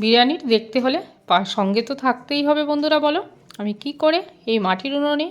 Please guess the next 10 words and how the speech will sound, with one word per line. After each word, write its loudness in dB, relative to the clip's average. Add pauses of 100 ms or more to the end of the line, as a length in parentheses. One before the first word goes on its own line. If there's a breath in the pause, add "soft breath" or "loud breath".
(140)
এই 2
রেসিপিটা -4 (240)
তৈরি 2
করলাম। 0 (220)
চলো 0 (340)
এবার 2 (180)
কথা 0
না 4
বাড়িয়ে 0 (100)
কাজে 2